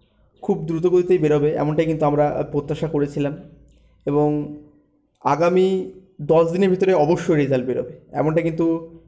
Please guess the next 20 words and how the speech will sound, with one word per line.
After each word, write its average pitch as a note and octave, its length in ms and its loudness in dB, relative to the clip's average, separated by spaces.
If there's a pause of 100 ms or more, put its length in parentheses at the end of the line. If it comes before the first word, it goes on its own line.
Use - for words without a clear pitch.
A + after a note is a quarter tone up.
আপনারা C#3+ 600 0
sure D3 320 -2
ধরেই C#3+ 220 0
রাখতে D3 240 -2
পারেন। D3+ 240 -2 (800)
বিভিন্ন D#3 360 0
স্থান E3+ 220 -2
থেকেও F3 180 2
যে E3+ 160 -2
খবরটা D#3+ 300 0
পাওয়া D3 320 4
যাচ্ছে D3+ 340 -6 (340)
যে - 100 -4
আগামী E3 400 0
দশ D3+ 240 2
দিনের F3 160 -2
ভিতরে F3 140 0
অবশ্যই D#3+ 600 0
কিন্তু E3 300 -4
বেরোবেই, C#3 920 0